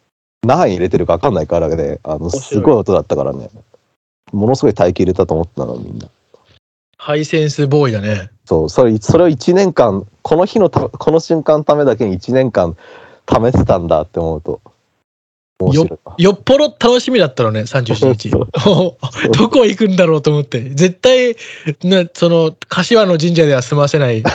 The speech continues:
Speaker 1: <laughs>
Speaker 2: き-、着替え、着替えを感じるよ。
Speaker 1: うん。それが、
Speaker 2: いやー、そっか。
Speaker 1: まあ、新年初笑いだったな。
Speaker 2: <laughs> そうやな。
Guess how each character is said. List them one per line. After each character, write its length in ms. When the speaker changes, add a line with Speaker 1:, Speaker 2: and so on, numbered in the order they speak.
Speaker 1:
<laughs> 200
Speaker 2:
き-、 120
着 200
替 240
え、 40
着 160
替 240
え 60
を 40
感 220
じ 140
る 80
よ。 80
Speaker 1:
う 20
ん。 60
そ 100
れ 60
が、 40
Speaker 2:
い 40
や 40
ー、 20
そ 180
っ 40
か。 60
Speaker 1:
ま 40
あ、 40
新 280
年 100
初 280
笑 260
い 20
だ 60
っ 60
た 160
な。 180
Speaker 2:
<laughs> 320
そ 160
う 40
や 100
な。 200